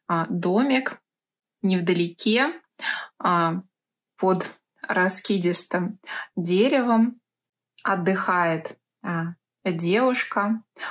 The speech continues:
в розовом, а, саду и, м, <laughs> нюхает, наверное, а, один из цветков. Выполнена работа в серо-зелёных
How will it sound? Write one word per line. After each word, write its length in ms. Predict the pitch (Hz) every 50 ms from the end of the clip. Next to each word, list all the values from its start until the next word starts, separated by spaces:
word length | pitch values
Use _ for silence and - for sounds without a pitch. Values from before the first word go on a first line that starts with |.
| - - _
в 120 | - - 185
розовом, 720 | 196 190 185 185 170 170 170 160 165 160 160 165 170 170 _ _ _ -
а, 300 | 170 165 165 165 175 175 _ _ _ _ _
саду 800 | - - - - 170 165 165 170 180 185 220 254 277 311 330 _ _ _ - - - - - _
и, 280 | - 175 175 185 202 220
м, 580 | 226 214 214 - - - 170 165 165 170 170 - _ _ _ _
<laughs> 260 | - - 190 - - -
нюхает, 640 | 202 180 185 190 208 - - 202 185 185 185 185 -
наверное, 760 | 196 190 190 160 160 165 175 214 208 190 185 180 214 220 - - - - - - - - -
а, 400 | - - 165 160 170 170 175 185 220 -
один 420 | - 170 170 160 160 165 165 180 180
из 480 | - - 165 160 160 165 - - - _ _ _ _ _ _ _ _
цветков. 680 | - - 185 175 175 175 - - - - - 165 - - - _ _ _ -
Выполнена 800 | 196 202 233 220 220 - 185 180 180 175 170 165 165 160 - - -
работа 720 | - 185 175 180 180 170 180 180 170 170 170 156 156 165 - _ - - - - - _
в 60 | -
серо-зелёных 1700 | - - - 208 202 190 175 175 170 170 - _ _ - - 180 175 170 175 185 180 175 175 185 202 220 214 202 190 185 185 - - -